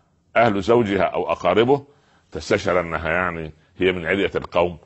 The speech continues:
وهم من السوق والدهماء، هي من الخلص، هي من الصفوة، هي من طبقة الإيليت، طبقة النخبة،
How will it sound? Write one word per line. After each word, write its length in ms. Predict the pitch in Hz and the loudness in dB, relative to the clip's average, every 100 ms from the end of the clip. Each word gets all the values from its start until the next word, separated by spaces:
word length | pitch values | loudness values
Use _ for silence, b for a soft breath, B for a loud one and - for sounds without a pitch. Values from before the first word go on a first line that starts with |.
| b b | b b
وهم 280 | 85 92 92 | -4 -2 -2
من 120 | 90 | -4
السوق 380 | 85 - 92 - | -6 -6 -6 0
والدهماء، 640 | 82 73 76 78 82 85 _ b | 0 0 -4 -4 -6 -6 _ b
هي 120 | - 98 | 0 0
من 120 | 98 | 0
الخلص، 600 | 85 - 101 90 - - _ - | -2 0 2 0 -2 -18 _ -2
هي 100 | 98 | 0
من 120 | 101 | 0
الصفوة، 500 | 92 110 98 92 95 - b b | -2 0 0 0 -4 -6 b b
هي 160 | 98 95 | 0 0
من 120 | 95 | 0
طبقة 380 | - 101 104 92 90 | -2 0 0 -2 -6
الإيليت، 580 | 85 87 87 104 101 | -10 -6 -2 -2 -2
طبقة 320 | 101 95 92 87 | -2 0 -2 -4
النخبة، 640 | 87 82 85 101 101 98 | -4 -4 -4 -2 -2 -2